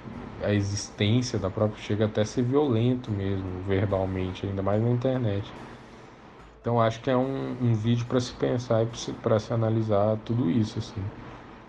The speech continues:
É, a gente respeitar o lugar de fala de, do outro, mas também quem tem lugar de fala entender,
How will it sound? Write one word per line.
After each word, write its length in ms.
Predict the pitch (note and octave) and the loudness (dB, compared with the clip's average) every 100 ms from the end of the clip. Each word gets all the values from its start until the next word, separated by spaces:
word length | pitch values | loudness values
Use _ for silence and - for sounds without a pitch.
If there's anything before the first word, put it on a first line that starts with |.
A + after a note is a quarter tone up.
| - - - - - - | -20 -20 -20 -20 -20 -6
É, 320 | G2 F#2+ F#2 F#2 | 0 2 2 2
a 80 | |
gente 240 | G2 G2 - | 0 0 0
respeitar 380 | A2+ A#2 G#2 G#2+ | 0 2 0 2
o 60 | |
lugar 200 | A#2+ A#2+ | 2 0
de 60 | A#2 | 0
fala 280 | - A2 A2 | 2 2 2
de, 120 | A2 | -2
do 220 | G#2+ A2 | -4 2
outro, 460 | G#2+ G2+ A#2 B2 - - - - - - | 4 4 2 -2 -12 -16 -16 -18 -20 -4
mas 200 | G#2 G2 | 0 0
também 360 | - G#2 G2+ A2 | 2 2 2 0
quem 240 | A#2 A#2 | 2 2
tem 160 | A#2+ A2+ | 2 2
lugar 300 | A2+ A2 G#2+ | 2 4 2
de 80 | |
fala 380 | G#2+ - G2 G#2+ | 2 2 4 2
entender, 800 | A2+ A2+ G#2+ B2 A2 G#2 A2 B2 | 0 -2 2 2 2 2 2 2